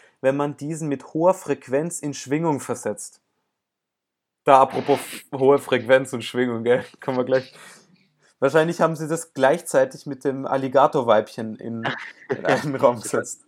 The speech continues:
Speaker 2: das waren die gleichen Leute, haben wir uns die doppelt
Speaker 1: <laughs> Ja,
Speaker 2: ausge-,
Speaker 1: ge-,
Speaker 2: doppelt ausgezeichnet.
Speaker 1: doppelt
Speaker 2: Für ihre
Speaker 1: Genau, weil,
Speaker 2: Bilder.
Speaker 1: weil da haben sie, äh, zwar zum Brüllen gebracht, aber die von der, vom Brüllen erzeugte Frequenz haben sie dann gleichzeitig für den Versuch mit dem Regenwurm genutzt.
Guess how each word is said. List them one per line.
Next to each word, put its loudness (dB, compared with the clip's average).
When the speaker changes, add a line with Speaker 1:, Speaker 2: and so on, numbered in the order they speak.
Speaker 2:
das -12
waren -2
die -2
gleichen -4
Leute, 0
haben -14
wir -8
uns -14
die -14
doppelt -2
Speaker 1:
<laughs> -16
Ja, 0
Speaker 2:
ausge-, 2
Speaker 1:
ge-, -8
Speaker 2:
doppelt -8
ausgezeichnet. -6
Speaker 1:
doppelt 0
Speaker 2:
Für -10
ihre -6
Speaker 1:
Genau, 8
weil, 10
Speaker 2:
Bilder. -6
Speaker 1:
weil 2
da 8
haben 0
sie, 0
äh, 2
zwar -4
zum -6
Brüllen 2
gebracht, 2
aber 0
die -8
von -6
der, -2
vom -8
Brüllen 2
erzeugte -2
Frequenz -2
haben -2
sie -12
dann 0
gleichzeitig -2
für -10
den -6
Versuch -10
mit -10
dem -6
Regenwurm -4
genutzt. -14